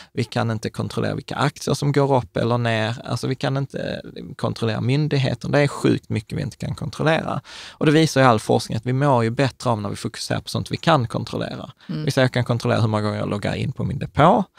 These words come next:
Speaker 1: jag kan kontrollera vilken balans jag har i mitt span mellan aktier och räntor, jag kan kontrollera hur mycket jag månadssparar,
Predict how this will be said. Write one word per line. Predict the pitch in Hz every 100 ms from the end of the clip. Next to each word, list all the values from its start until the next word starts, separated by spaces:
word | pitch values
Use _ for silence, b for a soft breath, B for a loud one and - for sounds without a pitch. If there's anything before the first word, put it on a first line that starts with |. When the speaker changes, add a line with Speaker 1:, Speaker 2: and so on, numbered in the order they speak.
| B B
Speaker 1:
jag | 117
kan | 117
kontrollera | 110 113 - 110 101 107
vilken | 110 - -
balans | 101 107 101 104
jag | 107
har | 101 101 -
i | 101
mitt | 110 -
span | - 107
mellan | 113 98 92
aktier | 95 - -
och | -
räntor, | 143 160 180 - 160 185 b b b
jag | - 120
kan | 117
kontrollera | - 113 - 113 104 101 -
hur | 110
mycket | 107 101
jag | - 95
månadssparar, | 101 156 165 160 - - 147 147 143 151